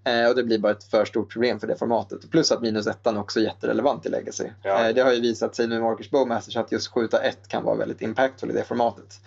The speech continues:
Speaker 2: Japp.
Speaker 1: Säg motståndaren, du, du är on play. Du spelar ut någonting runda ett. Skitsamma val. Det är inte
Speaker 2: Birds
Speaker 1: så
Speaker 2: of
Speaker 1: relevant.
Speaker 2: Paradise.
Speaker 1: Du gör vad du vill runda ett. Motståndaren tar sin runda ett. Spelar ut en Delver of Secrets.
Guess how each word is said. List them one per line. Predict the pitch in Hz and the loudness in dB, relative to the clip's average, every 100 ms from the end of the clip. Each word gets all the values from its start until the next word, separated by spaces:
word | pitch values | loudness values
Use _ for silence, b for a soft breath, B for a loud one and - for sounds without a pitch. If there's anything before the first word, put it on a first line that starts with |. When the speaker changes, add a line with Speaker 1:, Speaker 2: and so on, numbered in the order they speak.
| - | -2
Speaker 2:
Japp. | 120 113 | -2 -2
Speaker 1:
Säg | - 127 127 | -2 0 2
motståndaren, | 123 117 139 127 131 156 185 156 | 0 0 0 2 2 2 0 2
du, | 147 160 - | 4 4 2
du | 170 | 2
är | 170 | 4
on | 113 | 2
play. | 110 101 - _ _ _ _ | 0 0 -4 _ _ _ _
Du | 135 | 0
spelar | 131 123 110 110 | 2 2 4 4
ut | 104 - | 2 -4
någonting | - 107 101 120 | -4 -4 -2 -6
runda | 113 107 | -4 -6
ett. | |
Skitsamma | - 120 - 110 110 | -2 -4 2 0 0
val. | - - - | -4 -6 -10
Det | - | -6
är | |
inte | - | 0
Speaker 2:
Birds | 110 - | 2 2
Speaker 1:
så | |
Speaker 2:
of | - | 2
Speaker 1:
relevant. | 104 101 | 0 0
Speaker 2:
Paradise. | 107 - - | -10 -16 -6
Speaker 1:
Du | - | 2
gör | 139 | 4
vad | 117 | 4
du | 107 | 4
vill | 101 | 0
runda | 101 110 | -2 -2
ett. | - - B B B B | -4 -16 B B B B
Motståndaren | 175 170 185 160 139 | 2 4 4 4 4
tar | 147 | 2
sin | 208 196 | 4 4
runda | 127 113 | 4 2
ett. | 120 - - _ _ _ _ _ _ - | 0 -4 -20 _ _ _ _ _ _ -20
Spelar | - 139 127 123 | -4 2 6 6
ut | 117 - | 4 2
en | 117 113 | 0 2
Delver | 120 113 | 2 2
of | 107 | 2
Secrets. | - 120 - 120 - | 2 0 0 -8 -8